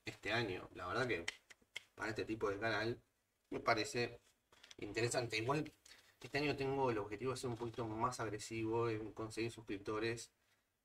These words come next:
y pasar los diez mil. Así volver a duplicar. Vamos a ver qué sale al final, ¿no? Veremos, veremos qué pasa. Este año hicimos más de setenta videos.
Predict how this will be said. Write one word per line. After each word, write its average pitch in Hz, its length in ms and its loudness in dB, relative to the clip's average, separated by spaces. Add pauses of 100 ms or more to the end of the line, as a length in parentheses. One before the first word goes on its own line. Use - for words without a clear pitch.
y 104 180 -6
pasar - 320 0
los 113 120 2
diez 101 180 -6
mil. 104 320 -6 (440)
Así - 260 -4
volver 110 300 4
a 117 60 8
duplicar. 98 480 0
Vamos 110 220 0
a 104 40 -2
ver 98 80 -6
qué 104 80 -10
sale 92 280 -8
al 87 80 -8
final, 92 340 -10
¿no? 104 200 -10 (880)
Veremos, 117 380 2
veremos 113 320 2
qué 113 120 -2
pasa. - 400 -6 (2000)
Este 156 160 6
año 180 100 10
hicimos 160 300 6
más 156 140 6
de 165 80 6
setenta 143 400 4
videos. 123 760 4